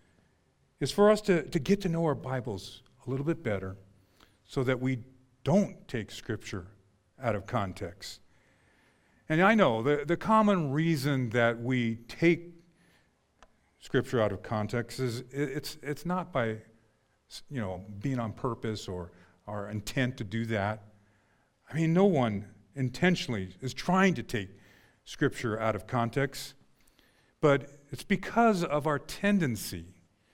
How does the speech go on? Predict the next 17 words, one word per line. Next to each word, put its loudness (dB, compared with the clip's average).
It's -4
our 4
tendency 2
to 0
draw 4
from -2
our 0
own 2
time 4
and 0
era, 4
our 2
own 8
culture, 2
our, 8
our 4
own 4